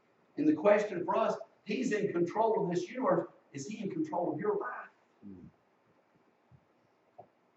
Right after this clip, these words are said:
Speaker 1: Second thing I know,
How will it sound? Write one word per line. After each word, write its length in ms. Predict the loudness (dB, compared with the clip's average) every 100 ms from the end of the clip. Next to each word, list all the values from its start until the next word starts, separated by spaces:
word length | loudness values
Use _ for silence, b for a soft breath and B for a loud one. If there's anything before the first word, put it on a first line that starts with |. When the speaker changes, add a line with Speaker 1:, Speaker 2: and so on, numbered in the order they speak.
| _ _ _ _ _ _ _ _ _ _ _ -20 _ _ _ _ -14
Speaker 1:
Second 360 | -4 -4 -2
thing 200 | -2 0
I 120 | 0 0
know, 480 | 0 0 -2 -6